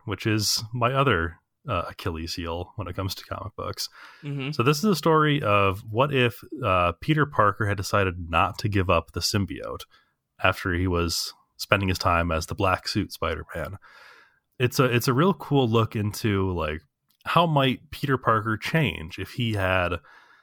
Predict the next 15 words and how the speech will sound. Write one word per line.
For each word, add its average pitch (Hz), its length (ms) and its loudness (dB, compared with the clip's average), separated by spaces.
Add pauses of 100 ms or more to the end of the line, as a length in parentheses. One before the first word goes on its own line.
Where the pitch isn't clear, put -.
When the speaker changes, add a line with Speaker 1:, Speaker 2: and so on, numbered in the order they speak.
(240)
Speaker 1:
Venom's 113 500 2
voice 101 500 -2
in 101 120 -6
his 92 160 -4
head 87 280 -2
the 95 80 -8
way 92 160 -6
Eddie 92 200 -4
Brock 95 380 -4
does? - 540 -8
Like, - 180 -8
how 101 200 -2
might 101 240 0
Speaker 2:
Huh. 120 80 -2
Speaker 1:
that 87 300 2